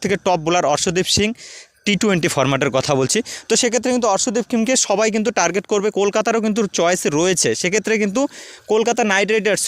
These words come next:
যদি কোনো বড় দামি ইন্ডিয়ান ব্যাটসম্যানকে যদি তারা সামিল করতে না পারে, সেক্ষেত্রে কিন্তু তারা অবশ্যই অর্শদীপ সিংকে কিন্তু তাদের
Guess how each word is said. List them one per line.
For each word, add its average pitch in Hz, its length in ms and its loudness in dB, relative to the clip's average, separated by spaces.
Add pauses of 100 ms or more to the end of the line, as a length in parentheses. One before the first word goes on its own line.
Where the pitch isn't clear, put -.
যদি 196 220 0
কোনো 226 200 0
বড় 156 320 2
দামি 220 260 2
ইন্ডিয়ান 185 520 0
ব্যাটসম্যানকে 185 500 0
যদি 190 160 0
তারা 180 220 0
সামিল 165 280 0
করতে 170 260 0
না 135 160 2
পারে, 139 200 0
সেক্ষেত্রে 190 400 -2
কিন্তু 185 180 0
তারা 180 280 0 (340)
অবশ্যই 185 540 0 (340)
অর্শদীপ 160 420 0
সিংকে 151 300 0
কিন্তু 151 180 0
তাদের 139 240 2